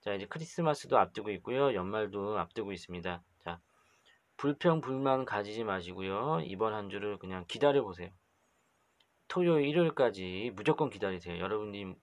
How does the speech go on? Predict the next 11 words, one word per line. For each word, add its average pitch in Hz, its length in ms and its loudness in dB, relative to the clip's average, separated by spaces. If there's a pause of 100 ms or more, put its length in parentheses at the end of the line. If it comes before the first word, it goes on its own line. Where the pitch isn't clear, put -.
(180)
뭐 98 200 -2
누군가에게, 107 960 0 (840)
자, 90 240 -4
연락을 131 640 2
하셔야 175 400 2
되-, 107 1200 -4 (1000)
되시거나 107 520 2
아니면 104 280 0
연락을 104 420 2
기다리고 120 460 4
있다. 101 500 2